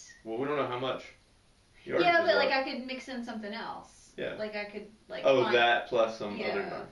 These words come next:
Speaker 1: I
Speaker 2: But I
Speaker 1: gotcha.
Speaker 2: do need, it's on my desk. I haven't wound it or, uh, measured it or anything yet, but, um, I would like a coordinating project, and I figure since it is a, um,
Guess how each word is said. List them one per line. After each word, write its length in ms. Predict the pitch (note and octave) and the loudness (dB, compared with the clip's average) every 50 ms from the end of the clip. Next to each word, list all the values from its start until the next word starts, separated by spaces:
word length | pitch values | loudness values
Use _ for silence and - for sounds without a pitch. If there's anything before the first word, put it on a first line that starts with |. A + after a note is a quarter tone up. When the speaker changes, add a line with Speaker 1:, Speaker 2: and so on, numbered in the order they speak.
| - _ _ - | -18 _ _ -12
Speaker 1:
I 40 | D#3+ | -10
Speaker 2:
But 120 | E3 - B3 | -6 -2 -2
I 100 | B3 B3 | 0 0
Speaker 1:
gotcha. 60 | A#3+ | 0
Speaker 2:
do 140 | A#3+ B3 A#3 | -2 -4 -4
need, 220 | A3 A3 G#3 - | -4 -4 -4 -4
it's 200 | - F#3+ A#3+ A3+ | -4 -4 -4 -2
on 200 | A3+ A3+ G#3+ G#3 G3+ | -2 -2 -2 -2 -4
my 100 | G3 F#3 | -6 -8
desk. 280 | F#3 F3+ F3+ F3+ - | -8 -8 -8 -8 -8
I 60 | F#3+ F#3+ | -10 -10
haven't 240 | F#3+ G3 F3+ F3+ | -10 -10 -12 -10
wound 300 | F3 F#3 F3+ F#3 F#3 F3+ | -10 -10 -10 -10 -10 -10
it 160 | F#3 F3 D#3+ F3 | -8 -8 -8 -8
or, 240 | F3 E3+ E3 - E3 | -8 -8 -8 -6 -6
uh, 120 | E3+ E3+ E3+ | -6 -6 -6
measured 340 | F3 F3+ F#3+ F#3 F#3+ F3+ F3 | -8 -10 -8 -8 -8 -8 -8
it 120 | F3 F3 | -10 -10
or 100 | F3+ F3+ | -10 -10
anything 320 | F3+ F#3 F3+ - - F#3+ F3+ | -12 -12 -12 -12 -12 -10 -10
yet, 340 | F3+ F3+ E3+ D#3+ - - - | -8 -8 -8 -8 -8 -10 -12
but, 180 | - F3 E3 - | -10 -10 -10 -8
um, 260 | - - E3+ - - - - - - - - | -10 -10 -10 -12 -14 -16 -20 -20 -20 -10 -8
I 60 | G#3+ | -4
would 140 | A3 B3+ C4 | -2 0 2
like 180 | A#3 G#3+ G#3+ G#3 | 2 2 2 0
a 60 | G3+ | -4
coordinating 600 | - - - A3 A3 G#3+ G#3+ A3 A3 A3+ A3+ A#3 A3+ | -10 -10 -6 -4 -4 -4 -4 -4 -6 -6 -8 -12 -8
project, 480 | - A#3 A#3 A#3 C4+ B3+ A#3+ A#3 - - - - - | -2 -2 -2 0 0 -4 -6 -6 -10 -16 -20 -10 -4
and 100 | G#3 A3 | -2 0
I 100 | A3+ A3+ | 0 0
figure 280 | - C4+ C4 C4 C4+ | -2 -4 -4 -4 -4
since 220 | C4+ C#4 C4 A#3 A3 | -4 -6 -6 -8 -6
it 80 | G3 | -6
is 180 | G3 G#3 A3 A#3+ | -6 -6 -6 -4
a, 260 | B3 G#3+ - - G3+ | -4 -4 -4 -2 -4
um, 300 | G#3 G#3 G3+ G3 G3 F#3+ | -4 -4 -4 -6 -8 -12